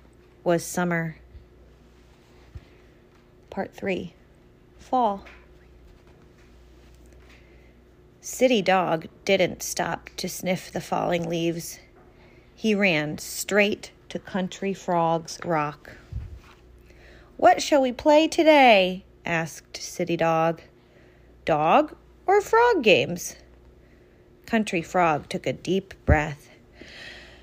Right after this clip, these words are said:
<sighs> "I am a tired frog," replied Country Frog. "Maybe we can play remembering games." City Dog and Country Frog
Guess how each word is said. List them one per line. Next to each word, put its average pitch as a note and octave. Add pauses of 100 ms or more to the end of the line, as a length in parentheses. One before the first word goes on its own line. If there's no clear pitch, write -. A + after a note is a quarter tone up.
(360)
<sighs> -
"I A3+
am A3+
a F3+
tired F3+
frog," E3+ (680)
replied F3
Country F3
Frog. - (840)
"Maybe C#4+
we C#4+
can B3
play A#3
remembering G#3
games." - (2000)
City A3
Dog A3 (100)
and F3+
Country F3
Frog G#3